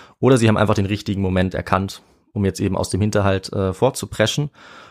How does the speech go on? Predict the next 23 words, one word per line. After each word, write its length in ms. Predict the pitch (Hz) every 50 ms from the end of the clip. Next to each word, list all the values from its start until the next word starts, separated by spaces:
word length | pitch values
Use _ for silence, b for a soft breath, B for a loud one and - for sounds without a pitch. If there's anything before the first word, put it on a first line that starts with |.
| B B
Und 180 | - 113 117 113
sie 80 | 110
sind 100 | 110 131
dann 120 | 143 143 131
aus 120 | - -
ihren 140 | - 117 107
Verstecken 420 | - 107 - - 117 120 117 123 107
gestürmt 640 | 107 - - - 113 113 123 165 190 - - - -
und, 220 | - 107 107 110 -
äh, 140 | - 101 101
haben 160 | 101 104 107
die 80 | 104
völlig 340 | 98 - - 127 147 151 -
überraschten 500 | 117 107 101 95 104 120 - - - 131
und 140 | 113 107 104
geschockten 500 | - 104 - - 117 - _ _ - 107
Inka 300 | - 113 120 - 110 101
heftig 340 | 101 110 - - 123 - -
attackiert 540 | - - - 95 - - 120 85 175 - -
und 300 | 107 107 - - - -
dann 220 | - 104 104 101 95
brutal 360 | 98 104 - - 107 101 -
abgeschlachtet 720 | - 90 - - 101 - - - - - - - - -